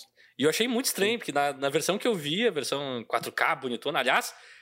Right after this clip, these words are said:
Speaker 1: esse filme em quatro K é um espetáculo, os bonecos saltam da tela, pouca coisa fica feia, a cor desse filme é muito bonita, inclusive pra essa época é difícil, assim, é, é antes do tratamento digital, então tu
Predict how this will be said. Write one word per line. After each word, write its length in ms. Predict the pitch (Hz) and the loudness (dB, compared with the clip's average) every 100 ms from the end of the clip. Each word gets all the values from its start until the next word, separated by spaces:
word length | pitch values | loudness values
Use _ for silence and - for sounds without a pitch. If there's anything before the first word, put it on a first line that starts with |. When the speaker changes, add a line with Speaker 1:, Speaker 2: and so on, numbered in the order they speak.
| _ | _
Speaker 1:
esse 160 | 139 - | -4 -2
filme 200 | 185 285 | -2 0
em 40 | |
quatro 260 | - 220 208 | 2 0 0
K 200 | - 151 | 0 0
é 20 | |
um 40 | 269 | 0
espetáculo, 580 | - - 156 208 151 131 | -4 -2 0 0 -2 -8
os 60 | |
bonecos 540 | 117 120 120 175 214 - | -6 -2 0 0 -4 -6
saltam 460 | - 147 190 202 | 0 0 0 -2
da 100 | 147 | -4
tela, 680 | - 113 131 190 180 156 135 _ - - _ | -2 0 0 -2 -2 -4 -6 _ -20 -20 _
pouca 260 | - 185 277 | -2 2 0
coisa 400 | - 165 214 196 | 2 0 0 -4
fica 380 | - - 170 160 | -6 -8 -2 -2
feia, 340 | - 127 165 | 0 0 0
a 40 | 131 | -2
cor 360 | - 151 247 | 0 0 2
desse 200 | 165 - | -2 -8
filme 220 | 170 160 | -8 -8
é 60 | 135 | -8
muito 380 | 131 143 214 - | -8 -6 -8 -8
bonita, 420 | 113 110 - 220 _ _ _ _ _ _ _ _ _ _ | -8 -8 -10 -14 _ _ _ _ _ _ _ _ _ _
inclusive 320 | 113 113 120 185 | -10 -6 -4 0
pra 140 | 190 | 0
essa 160 | 190 170 | 2 0
época 260 | 180 - | 0 -2
é 40 | 180 | -4
difícil, 600 | - - 156 269 - 110 | -4 -6 -6 -4 -4 -6
assim, 300 | - 127 104 | -8 -8 -10
é, 140 | 95 - - - _ | -10 -14 -20 -20 _
é 200 | - 113 | 0 2
antes 340 | 123 165 214 226 | 2 2 0 -4
do 100 | 175 | -2
tratamento 580 | 170 151 143 143 160 143 123 | -2 -2 -2 -4 -4 -8 -6
digital, 720 | 120 127 - - 113 170 226 - _ _ _ _ _ - | -4 -4 -2 0 2 0 -2 -10 _ _ _ _ _ -4
então 240 | 123 160 | 0 0
tu 180 | 196 | -2